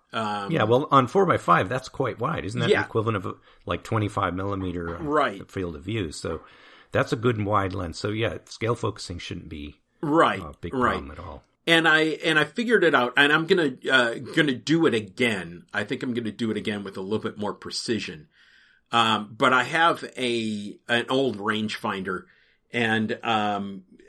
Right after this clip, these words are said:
Speaker 1: I'm not going to do the scale focusing on actual. I'm going to do the scale focusing on what the rangefinder says. And I think the rangefinder is a little bit off, but, um, uh, if I make it, you know,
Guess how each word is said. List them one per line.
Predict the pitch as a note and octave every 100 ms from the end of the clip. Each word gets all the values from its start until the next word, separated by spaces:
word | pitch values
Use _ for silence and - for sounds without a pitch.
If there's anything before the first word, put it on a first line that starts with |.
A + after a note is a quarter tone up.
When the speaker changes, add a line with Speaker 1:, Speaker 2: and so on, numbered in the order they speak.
| _ -
Speaker 1:
I'm | B2+
not | B2+ D3+ -
going | D3 C#3 B2+
to | - C3+ A2+ G#2 G#2 - _ - A#2
do | C#3+
the | C3
scale | A#2 - C3
focusing | A#2 C#3+ A#2+ A2+ A#2+ A2
on | G2+ F#2+
actual. | B2+ D#3+ - - F#2 F2+ - _ _ _ _ -
I'm | A2 A2
going | A#2+ A2+
to | A2+
do | A2+
the | G#2
scale | - - A2+
focusing | G#2+ A2 F#2+ G2+ G#2+ G2
on | G2+
what | G2
the | G2
rangefinder | F2 A#2 A2+ - F2+ D#2+ E2
says. | - - - - - _ _ -
And | A#2
I |
think | A2 F#3+ F#3
the |
rangefinder | B2 B2 A#2+ - A2+ G#2 G2
is |
a | G#2+
little | G#2 G2
bit | F#2+ F#2
off, | C#3 G#2 - -
but, | G#2+ - _ A#2
um, | G#2+ G#2 G2 F#2 - _ _ _ _ _
uh, | A#2 G#2 G2+ G2+ -
if | D3 C#3
I | D3+ B2 A#2+
make | A#2+ C3+ C3
it, | A2 -
you | - A#2
know, | G2+ F#2 -